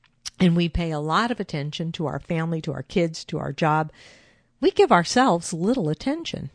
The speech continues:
And that's where your attention needs to be. You want to become aware of yourself, aware of what your thoughts are, what's going on with you. If you ignore yourself,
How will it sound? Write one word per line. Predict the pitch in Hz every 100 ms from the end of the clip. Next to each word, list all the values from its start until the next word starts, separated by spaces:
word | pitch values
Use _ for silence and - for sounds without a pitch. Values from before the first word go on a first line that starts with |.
| _ _ _ _ -
And | 185
that's | - 190 247 - -
where |
your | 190 160 160
attention | - 175 175 175 165
needs | 156 147 -
to | 123
be. | 175 262 240 - _ _ _ _ - _
You | 190
want | 165 170 175 208
to |
become | 233 - 214 190 -
aware | 175 156 165 165 190 202 -
of | 170 160
yourself, | 151 - - 185 143 143 -
aware | 175 156 156 165 190 185
of | 170 -
what | 160
your | -
thoughts | - - 170 202 - -
are, | 185 180 185 202 _
what's | 151 -
going | - 143 131
on | 147 180 202
with | 202 -
you. | 202 196 190 202 _ _ _ _ _ _ _ _ _ _ _ _ _ _ _ _ _ _ _
If | 170 -
you | - 220 285 - _ -
ignore | 175 165 165 175 214 302
yourself, | 320 180 170 - 160 147 147 -